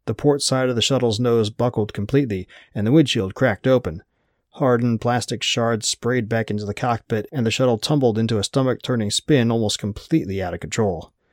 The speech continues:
The roaring wind, sudden cold, screams from the passengers, and the shock from the impact rendered Piter unable to react for several seconds. He had only had the most basic instruction on stall and spin recovery in his training so far. Trying hard not to panic, he did what he remembered his instructor telling him to.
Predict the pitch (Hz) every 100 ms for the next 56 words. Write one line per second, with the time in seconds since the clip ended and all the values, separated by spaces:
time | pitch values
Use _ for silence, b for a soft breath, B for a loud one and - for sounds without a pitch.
0 | _ _ _ _ - 110 135 135 113 110
1 | 117 117 110 143 131 117 - 120 120 -
2 | 151 151 135 - 117 123 127 - 127 117
3 | 98 - 131 123 - 101 104 147 123 110
4 | - 123 123 113 - 127 123 - 143 131
5 | 127 127 120 107 113 135 123 - 101 139
6 | 139 92 - 127 123 90 - - _ _
7 | _ _ _ _ - 160 107 113 117 98
8 | 117 107 104 104 - - 113 123 110 101
9 | - 123 123 - 107 95 - 98 101 104
10 | 98 92 - 127 117 104 123 110 107 104
11 | 98 - 127 123 98 95 - 143 131 104
12 | - b b b b - - 131 101 -
13 | 131 110 98 - - 127 117 107 139 110
14 | 127 147 135 123 107 123 107 151 180 160
15 | 147 131 - 131 120 95 156 165 110 98
16 | - 92 110